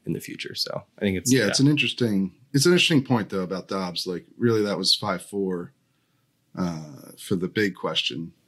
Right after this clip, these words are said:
Speaker 1: Right.
Speaker 2: And, uh, if, it, it, yeah, but,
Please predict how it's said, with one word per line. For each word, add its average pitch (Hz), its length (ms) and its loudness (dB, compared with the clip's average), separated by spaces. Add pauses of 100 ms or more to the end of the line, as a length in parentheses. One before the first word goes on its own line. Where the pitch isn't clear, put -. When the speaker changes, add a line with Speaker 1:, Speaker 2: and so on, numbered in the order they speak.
(220)
Speaker 1:
Right. 120 200 -6 (320)
Speaker 2:
And, 85 460 -4
uh, 76 280 -8 (180)
if, 95 260 -6 (440)
it, - 160 -4
it, 87 240 -8
yeah, 110 200 0 (120)
but, 104 340 -2